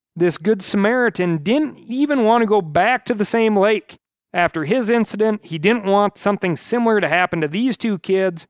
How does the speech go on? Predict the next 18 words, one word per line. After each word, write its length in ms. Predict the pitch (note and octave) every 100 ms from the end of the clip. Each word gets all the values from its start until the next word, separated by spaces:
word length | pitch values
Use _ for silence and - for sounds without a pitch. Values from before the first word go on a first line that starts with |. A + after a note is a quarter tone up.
| -
so 200 | - D#3+
he 240 | - C4
went 200 | C4+ A3+
out 340 | F3 E3+ E3 - -
and 240 | C#3+ -
purchased 500 | A#3+ D4+ - G3 -
them 280 | E3 D#3 D3+
lifetime 760 | D3+ A#3 B3+ - F#3 F#3+ F#3 -
Oklahoma 640 | F#3+ A3 G#3 F3 G3+ F#3+
fishing 440 | - - B3+ G3+ D#3+
licenses 640 | C#3+ C3+ C#3+ B2 B2 - - _ _ _ -
and 560 | C4 E4 C4+ A#3 A#3+ - -
gift 300 | C#3+ D4+ -
cards 440 | - F3 F3 F3
for 160 | - F#3+
more 200 | G3 G3+
fishing 400 | - B3+ - E3
gear. 240 | C3 B2+